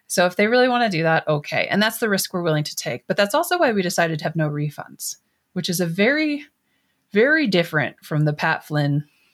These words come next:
of yesteryear. Like, Pat's a very generous person, I would say to his detriment <laughs> as, like, from a, like, a business standpoint.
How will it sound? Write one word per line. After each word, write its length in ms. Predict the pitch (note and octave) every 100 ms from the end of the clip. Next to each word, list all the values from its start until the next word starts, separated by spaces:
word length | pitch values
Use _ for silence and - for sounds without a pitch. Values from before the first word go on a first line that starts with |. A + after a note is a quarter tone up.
| - -
of 140 | D3
yesteryear. 540 | D3 C#3 - B2 F#2+ G#2
Like, 200 | C#3+ D#3+
Pat's 220 | F3+ F#3+
a 40 |
very 280 | G#3+ F3 F3
generous 500 | D#3+ D3 E3 E3 D#3+
person, 580 | - D3+ D3 D3+ D3+ D3 - - - _
I 160 | - D#3+
would 100 | E3+
say 140 | D#3+
to 180 | D3 E3
his 180 | F3+ F3+
detriment 600 | D3+ D3+ D#3+ D3+ D3+ - G#3 -
<laughs> 260 | G3 - -
as, 160 | F3+
like, 180 | E3+ D3+
from 220 | - E3+
a, 60 | D#3
like, 120 | D#3
a 80 | D3+
business 380 | D3+ D3+ D3+ C#3+
standpoint. 420 | D#3+ D3 D#3+ D3+